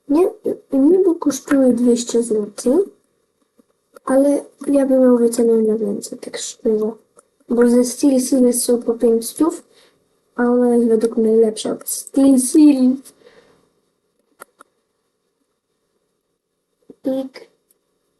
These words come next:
pik. I sobie tutaj liną zjedziemy.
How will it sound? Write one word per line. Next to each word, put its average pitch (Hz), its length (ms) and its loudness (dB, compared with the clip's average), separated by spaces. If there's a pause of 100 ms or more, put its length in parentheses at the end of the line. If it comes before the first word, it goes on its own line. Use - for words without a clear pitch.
(200)
pik. 247 460 0 (1900)
I 240 60 -8
sobie 233 240 0
tutaj 226 300 -2
liną 247 320 4
zjedziemy. 247 640 2